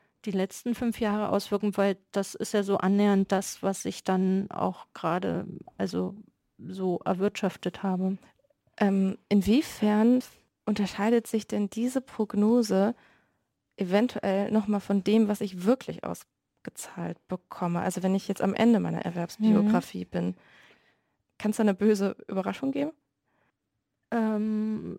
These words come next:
Speaker 1: ich würde es nicht Überraschung nennen. Erstmal, die Werte, die hier als Beträge aufgeführt sind, sind immer Bruttobeträge. Das heißt,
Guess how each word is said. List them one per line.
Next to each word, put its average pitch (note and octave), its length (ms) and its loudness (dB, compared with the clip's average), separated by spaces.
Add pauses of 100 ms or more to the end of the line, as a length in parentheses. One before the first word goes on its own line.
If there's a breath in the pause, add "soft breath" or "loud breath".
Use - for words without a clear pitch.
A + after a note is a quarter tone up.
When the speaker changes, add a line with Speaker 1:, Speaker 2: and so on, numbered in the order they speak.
Speaker 1:
ich - 200 -4
würde B3 180 4
es C4 220 -4
nicht B3 200 -2
Überraschung A3+ 640 -4
nennen. C#4 600 -6 (120)
Erstmal, A#3+ 640 0 (280)
die G#3 160 -4 (180)
Werte, A3 400 2
die A3+ 140 -4
hier G3+ 340 0
als - 340 -2
Beträge - 600 -2
aufgeführt - 760 -2
sind, G3 240 0
sind G3+ 200 -4
immer A3 320 4
Bruttobeträge. F3+ 1120 -4
Das - 260 -8
heißt, A3+ 340 -4